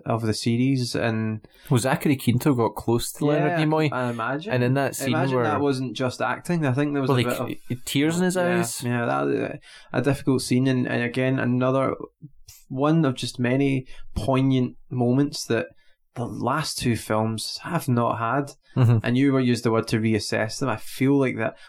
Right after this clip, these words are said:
Speaker 1: Well, we don't have to reassess In Darkness. We know where we stand on that. But I feel like this one does bring, uh, um, two thousand and nine's reboot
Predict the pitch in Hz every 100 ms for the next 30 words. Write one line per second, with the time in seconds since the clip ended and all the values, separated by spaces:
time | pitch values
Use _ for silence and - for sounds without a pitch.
0 | - 135 139 165 156 131 120 110 117 113
1 | 104 101 113 113 117 113 120 120 110 98
2 | 104 101 113 113 113 - - - - 117
3 | 113 151 143 135 131 127 - 120 113 113
4 | 113 - - _ - - _ _ _ _
5 | - 123 123 123 120 - - 113 117 -
6 | 117 113 110 107 101 - 127 120 113 113
7 | 110 110 110 110 107 113 117 120